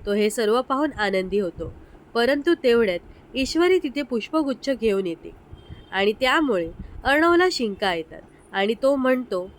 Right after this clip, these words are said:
"मंद, मला ॲलर्जी आहे फुलांची, आता मला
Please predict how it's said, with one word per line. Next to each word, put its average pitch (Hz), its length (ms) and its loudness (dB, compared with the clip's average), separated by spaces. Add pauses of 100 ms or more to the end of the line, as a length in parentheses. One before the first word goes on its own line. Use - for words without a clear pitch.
(340)
"मंद, 220 340 0 (460)
मला 320 180 2
ॲलर्जी 269 440 2
आहे 311 220 4
फुलांची, 202 640 -2 (440)
आता 208 280 -2
मला 233 300 0